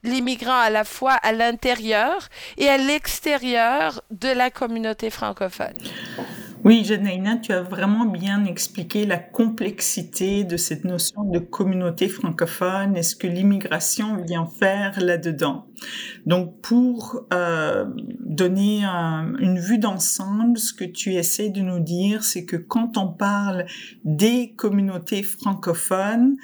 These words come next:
Speaker 2: au pluriel, il faut aussi les penser à deux formes plurielles. Donc, la pluralité des différentes francophonies canadiennes en tant que telles, donc parler, euh,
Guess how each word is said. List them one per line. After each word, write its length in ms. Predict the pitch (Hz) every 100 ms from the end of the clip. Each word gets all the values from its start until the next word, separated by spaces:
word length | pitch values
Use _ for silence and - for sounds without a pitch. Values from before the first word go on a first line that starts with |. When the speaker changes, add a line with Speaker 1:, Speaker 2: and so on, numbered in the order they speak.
| - - -
Speaker 2:
au 140 | 208
pluriel, 840 | 202 - 202 196 185 190 220 247 -
il 120 | 180
faut 180 | 170 202
aussi 340 | 202 - 247
les 140 | 240 220
penser 720 | 214 180 170 - 220 226 226
à 120 | 180 170
deux 480 | 156 160 226 220 - _ -
formes 600 | - - 233 226 208 180
plurielles. 800 | - - 185 - 165 165 147 139 - - - - -
Donc, 380 | 160 190 180
la 80 | 185
pluralité 1300 | 165 - - 240 226 208 202 202 - 220 220 214 208 -
des 640 | 160 151 190 208 214 214
différentes 840 | 170 185 208 202 180 196 196 185
francophonies 760 | - - 170 175 175 185 175 170
canadiennes 800 | 175 170 165 156 175 196 240 240
en 120 | 165
tant 200 | - 170
que 100 | 170
telles, 480 | 165 160 165 254 220
donc 240 | 180 170
parler, 520 | 170 165 180 190 196 196 - - - -
euh, 180 | 170